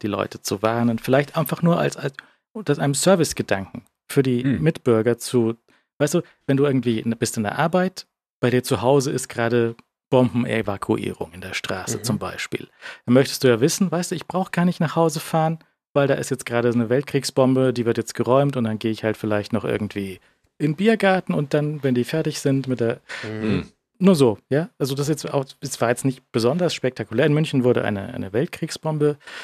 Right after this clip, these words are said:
Speaker 1: gefunden. Also es ist ein bisschen spektakulär, das, weil, also <laughs> zum einen lustig, der Fund war in einer Straße, die heißt Bummstraße.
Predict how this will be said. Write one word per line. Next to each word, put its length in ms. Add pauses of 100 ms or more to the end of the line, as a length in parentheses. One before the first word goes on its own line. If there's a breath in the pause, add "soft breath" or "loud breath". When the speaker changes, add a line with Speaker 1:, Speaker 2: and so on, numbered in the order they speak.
(260 loud breath)
Speaker 1:
gefunden. 720
Also 180
es 80
ist 140
ein 80
bisschen 280
spektakulär, 640
das, 220 (180)
weil, 280 (260)
also 300 (600)
<laughs> 400
zum 120
einen 220
lustig, 500 (380 loud breath)
der 80
Fund 320
war 220
in 140
einer 220
Straße, 420
die 140
heißt 260 (240)
Bummstraße. 1000